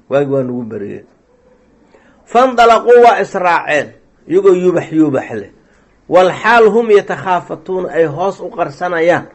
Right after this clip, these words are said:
oo afka iskugu nuxnuxleyn, hoos isugu sheegayaan. Maxay ku tashanayaan? "Allaa yadkhulannaha," inuusan beerta u soo gelin,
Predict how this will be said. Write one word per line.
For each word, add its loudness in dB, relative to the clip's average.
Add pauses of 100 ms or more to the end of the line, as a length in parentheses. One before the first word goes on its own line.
(440)
oo 2
afka -6
iskugu -8
nuxnuxleyn, -4
hoos -6
isugu -12
sheegayaan. -2 (280)
Maxay -4
ku -10
tashanayaan? -2 (440)
"Allaa 2
yadkhulannaha," -4
inuusan -8
beerta -6
u -10
soo -6
gelin, -10